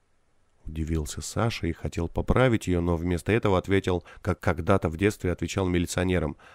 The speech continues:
«Саша Лапин». Девочка хмыкнула. Подумав, она слегка толкнула его пальцем в грудь. «Есть в тебе что-то располагающее, Саша Лапин», сообщила она. «Поэтому я тебе вот что скажу.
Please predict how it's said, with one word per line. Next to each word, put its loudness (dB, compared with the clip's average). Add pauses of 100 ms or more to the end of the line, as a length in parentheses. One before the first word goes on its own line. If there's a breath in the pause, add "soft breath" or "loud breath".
(180 soft breath)
«Саша 8
Лапин». 6 (280)
Девочка 4
хмыкнула. -2 (340)
Подумав, 0 (200)
она 0
слегка -6
толкнула -4
его -2
пальцем -4
в -8
грудь. -4 (640 soft breath)
«Есть 4
в -18
тебе 2
что-то 0
располагающее, 4
Саша -2
Лапин», 2 (420)
сообщила -6
она. -8 (420 loud breath)
«Поэтому 4
я 2
тебе 0
вот 2
что -10
скажу. -4